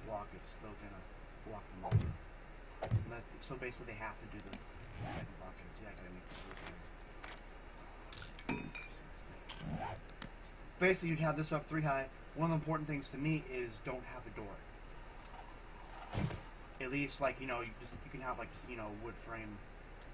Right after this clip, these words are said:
door thing, because zombies are heavily attracted to doors. They go straight for the doors, which I learned that the hard way. So if you're just starting out, you know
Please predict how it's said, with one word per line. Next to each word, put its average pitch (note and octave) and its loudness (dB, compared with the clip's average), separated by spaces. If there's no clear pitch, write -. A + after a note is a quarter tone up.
door D3 4
thing, A2 -4
because C3+ 4
zombies D3 8
are B2+ 4
heavily C#3 4
attracted D3 4
to G#2+ -8
doors. G#2 -4
They A2 -6
go A2+ -6
straight C3+ -2
for B2 -2
the A#2 -2
doors, G#2 -4
which - -6
I A#2 6
learned B2+ 2
that A#2+ 2
the - -4
hard B2 2
way. F#2+ -4
So - -4
if G#2+ -4
you're C#3 2
just D3+ 4
starting C3+ 4
out, B2+ 4
you C3+ -2
know C3 2